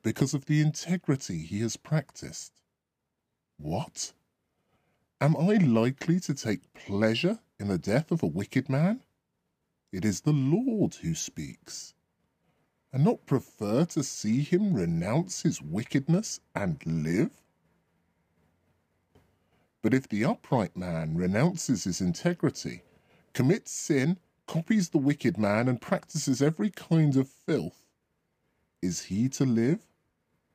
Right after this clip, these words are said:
All the integrity he has practiced shall be forgotten from then on. But this is because he himself has broken faith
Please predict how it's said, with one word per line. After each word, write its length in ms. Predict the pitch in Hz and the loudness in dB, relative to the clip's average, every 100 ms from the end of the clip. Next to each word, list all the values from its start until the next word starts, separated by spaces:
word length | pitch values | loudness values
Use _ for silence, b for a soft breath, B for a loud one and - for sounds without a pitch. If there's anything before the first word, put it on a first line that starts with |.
| _ _ _ | _ _ _
All 280 | 127 180 208 | 2 4 4
the 180 | 180 139 | 4 4
integrity 800 | 123 - 127 - 175 - 208 202 | 4 -2 -4 0 0 0 0 0
he 160 | 160 110 | 4 2
has 160 | 92 | 2
practiced 720 | - - 147 - - 208 - - _ _ _ _ - | -4 -6 -6 -4 -4 -4 -6 -18 _ _ _ _ -6
shall 260 | - 143 | 2 4
be 160 | 160 170 | 4 2
forgotten 720 | - 120 - 151 - 147 92 | 2 0 0 0 0 -2 -2
from 260 | 80 90 90 | -4 -6 -2
then 280 | 104 110 107 | 0 0 0
on. 340 | 120 78 78 _ _ _ _ _ _ _ _ - | -2 -4 -10 _ _ _ _ _ _ _ _ -2
But 160 | 131 | 0
this 340 | 135 220 - - | 2 0 -2 -4
is 160 | 139 139 | -2 -2
because 560 | 139 123 - 160 135 | -4 -4 -2 -2 -2
he 400 | - - 165 208 | -4 0 2 4
himself 800 | 185 160 131 - - 170 175 156 | 2 2 0 -2 -2 0 0 0
has 160 | - 90 | -2 -4
broken 480 | - 110 127 - 123 | 0 2 2 0 -6
faith 580 | - 151 160 - _ | -4 -2 0 -2 _